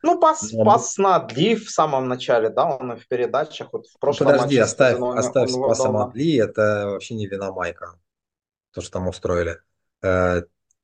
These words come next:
Speaker 2: Миньян нормально стоит, нормально берет свои мячи, которые он должен брать, да, бывает, пускает бабочки, все пускают. Сейчас у него явно,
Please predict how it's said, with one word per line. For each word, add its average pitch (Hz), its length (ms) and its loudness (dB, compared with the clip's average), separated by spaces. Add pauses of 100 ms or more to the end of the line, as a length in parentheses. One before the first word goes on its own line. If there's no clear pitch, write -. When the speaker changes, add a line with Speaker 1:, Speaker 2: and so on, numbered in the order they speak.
(840)
Speaker 2:
Миньян 113 540 0
нормально 107 680 -4 (500)
стоит, 117 440 -8
нормально 104 380 -2
берет 95 400 -4 (440)
свои 95 320 -4
мячи, 95 280 -6
которые 95 340 -2
он 95 40 -6
должен 104 280 0
брать, 123 260 2
да, 120 140 2
бывает, 107 380 -4
пускает 92 320 -8
бабочки, 123 400 -2
все - 180 -6
пускают. 143 680 -4
Сейчас - 500 -4
у 104 40 -8
него 95 240 -6
явно, 98 640 -4